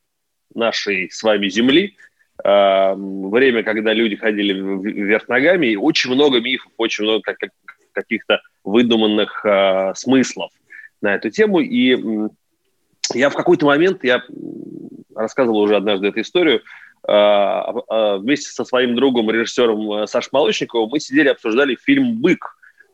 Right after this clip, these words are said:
а, прошлогодний такой, э, страшный, э, кинохит про, про то, э, какими были эти бандитские девяностые. И я помню, что тогда в разговоре, э, сказал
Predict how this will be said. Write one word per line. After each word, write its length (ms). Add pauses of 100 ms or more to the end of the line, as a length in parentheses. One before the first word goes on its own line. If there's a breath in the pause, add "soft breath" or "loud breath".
а, 320
прошлогодний 720
такой, 440
э, 480 (120)
страшный, 1000 (380)
э, 180
кинохит 680
про, 460
про 220
то, 760
э, 40
какими 400
были 360
эти 100
бандитские 500
девяностые. 580 (360 soft breath)
И 100
я 140
помню, 260
что 200
тогда 360
в 60
разговоре, 640 (380 soft breath)
э, 560
сказал 720